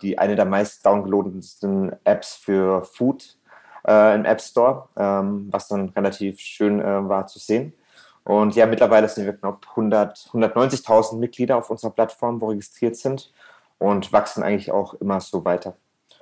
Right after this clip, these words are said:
ohne irgendwie einen Cent jemals in Marketing ausgegeben zu haben. Das ist immer nur durch weiter, weiter sprechen und auch,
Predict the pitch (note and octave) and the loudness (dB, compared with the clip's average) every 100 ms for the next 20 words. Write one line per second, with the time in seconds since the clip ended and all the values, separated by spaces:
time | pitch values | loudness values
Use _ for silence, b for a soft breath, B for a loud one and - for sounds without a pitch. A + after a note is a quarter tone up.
0 | b b b A2 A#2 B2+ A#2+ A2 A2+ - | b b b 2 4 4 2 2 0 4
1 | A2 B2 - - A2 G#2+ - G#2 G#2 G2+ | 4 2 -2 2 2 2 -2 0 0 0
2 | G#2+ F#2+ G2+ G2+ - - F2 - - E2+ | -2 2 2 0 -8 -6 -6 -6 -10 -8
3 | F2 - F2+ E2 E2+ E2+ F2+ - G#2 G2 | -8 -10 -10 -8 -10 -14 -12 -6 -2 -2
4 | F#2+ F#2+ F#2+ B B B B B B A2 | 0 -2 -4 B B B B B B -4
5 | G2+ F2+ G#2 G#2+ A#2 G#2+ G#2 G2+ G#2 G2+ | -4 4 6 8 6 4 6 4 4 -2
6 | - - G#2 - G#2 G2+ G2 F#2+ F#2+ G#2 | -6 -2 -2 -2 -6 -6 -6 -8 -4 -4